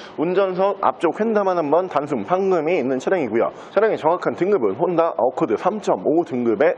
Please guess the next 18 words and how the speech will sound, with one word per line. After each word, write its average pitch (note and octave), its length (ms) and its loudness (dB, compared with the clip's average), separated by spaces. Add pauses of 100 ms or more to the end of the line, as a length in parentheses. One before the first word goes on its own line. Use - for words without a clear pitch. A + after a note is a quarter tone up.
차량입니다. C#3+ 400 0 (340)
자, E3 140 2
오늘 A#3 240 2
제가 G#3+ 160 0
준비한 G3 320 0
혼다의 A3+ 260 4
어코드라고 G#3 640 2
하는 G3 200 0
모델이 C#3+ 520 2
정말 G3+ 360 0
속을 C4 600 0
안 A#2 160 0
썩이는 G3 800 0 (240)
수입 - 280 -2
대형 C3+ 280 2
세단이죠. B2 680 2
기술력 G3+ 460 0
자체가, C3 560 0